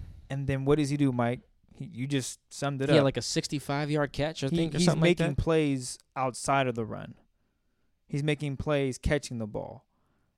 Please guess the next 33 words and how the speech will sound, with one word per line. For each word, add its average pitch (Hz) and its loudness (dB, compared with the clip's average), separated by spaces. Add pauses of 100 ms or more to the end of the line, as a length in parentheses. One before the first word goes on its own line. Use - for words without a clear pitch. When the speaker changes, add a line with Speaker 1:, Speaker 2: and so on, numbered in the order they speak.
(220)
Speaker 1:
And 120 -2 (200)
if 127 -8
he's 165 2
able 151 4
to 139 2
do 147 0
that 147 4
again, 127 0 (320)
we're 131 -2
looking 139 0
at 131 2
another 135 0
year 139 2
where 127 0
he 143 -2
might 123 0
end 120 -2
up 117 0
getting 113 -2
five, 123 0 (180)
six, - -4 (240)
six - -6
to - -4
ten 185 0
touchdowns. 113 0 (320)
Speaker 2:
Ooh. - -8 (380)
Speaker 1:
Six - 0
to 202 0
ten 202 4
for 139 2
Speaker 2:
Six 180 2
Speaker 1:
a 180 6
tight 180 6